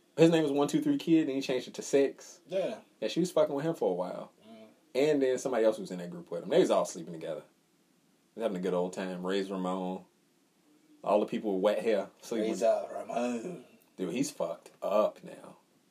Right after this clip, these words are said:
Speaker 1: Did you ever see that, uh, thirty for thirty on him?
Speaker 2: Mm-mm.
Speaker 1: E S P N did a thirty for thirty. They said, uh, the W W E, I guess, like, they pay for people medical bills and shit
Speaker 2: Mm-hmm.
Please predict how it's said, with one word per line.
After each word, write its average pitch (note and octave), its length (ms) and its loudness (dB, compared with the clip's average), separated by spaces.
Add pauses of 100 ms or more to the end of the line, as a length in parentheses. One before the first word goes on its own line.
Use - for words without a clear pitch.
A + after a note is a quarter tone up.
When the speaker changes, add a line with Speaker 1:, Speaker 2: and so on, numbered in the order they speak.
(140)
Speaker 1:
Did C3 100 -2
you F3 100 6
ever E3 100 6
see D#3+ 140 0
that, D3 160 6
uh, C#3 180 8
thirty D3 220 2
for - 120 -10
thirty D#3+ 260 0
on D#3 120 0
him? E3 200 -2 (180)
Speaker 2:
Mm-mm. B2 360 -14 (600)
Speaker 1:
E B2+ 140 4
S D#3 120 4
P E3 140 4
N D#3 100 4
did C3+ 100 8
a B2+ 40 2
thirty C3+ 240 4
for - 120 -10
thirty. C3+ 320 4
They A#2+ 160 2
said, C3 260 -2
uh, A2 160 2
the G2 140 -4
W C3+ 260 4
W B2 300 2
E, B2+ 360 -4
I A2 100 -6
guess, A2 200 -4
like, G2+ 140 -4
they A2 100 0
pay A2+ 220 -2
for A2 80 -8
people - 320 -10
medical A2 320 -2
bills A2+ 340 -4
and A2+ 100 -8
shit - 400 -4
Speaker 2:
Mm-hmm. A#2+ 260 -12